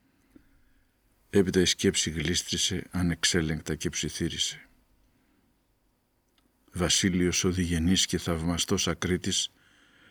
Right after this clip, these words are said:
των Καπαδόκων των Τεπνών και πανθαλέστερόδων, ο της Ανδρείας Στέφανος, η κεφαλή της τόλμης. Ξεκινήσαμε να ειδούμε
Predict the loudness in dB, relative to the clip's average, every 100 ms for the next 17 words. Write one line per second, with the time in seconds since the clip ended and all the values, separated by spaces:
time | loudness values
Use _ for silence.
0 | _ 0 2 2 2 2 2 2 2 0
1 | -4 -4 -2 2 4 4 2 0 0 -2
2 | 0 0 2 2 0 0 2 0 0 -2
3 | -6 -18 _ _ _ _ -8 -4 -2 0
4 | 0 2 2 2 0 -2 -2 -2 -2 0
5 | -2 -4 -10 -6 -4 -2 -2 0 -2 -2
6 | -2 -4 -6 -8 -8 -12 _ _ _ _
7 | _ _ _ _ _ _ _ _ _ _
8 | _ _ _ _ _ _ _ -4 -2 0
9 | 0 2 2 2 0 -2 0 0